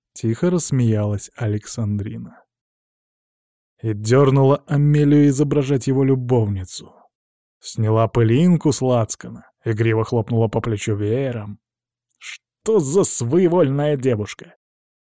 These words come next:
Не спросила его согласия. Хотя, возможно, она как раз все сделала правильно.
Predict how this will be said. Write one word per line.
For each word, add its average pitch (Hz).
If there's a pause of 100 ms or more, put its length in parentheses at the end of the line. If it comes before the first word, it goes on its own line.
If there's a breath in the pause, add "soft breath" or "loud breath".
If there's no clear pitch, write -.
(140)
Не 107
спросила 110
его 110
согласия. 110 (1000)
Хотя, - (160 loud breath)
возможно, 127
она 135
как -
раз 113
все -
сделала 104 (300)
правильно. 104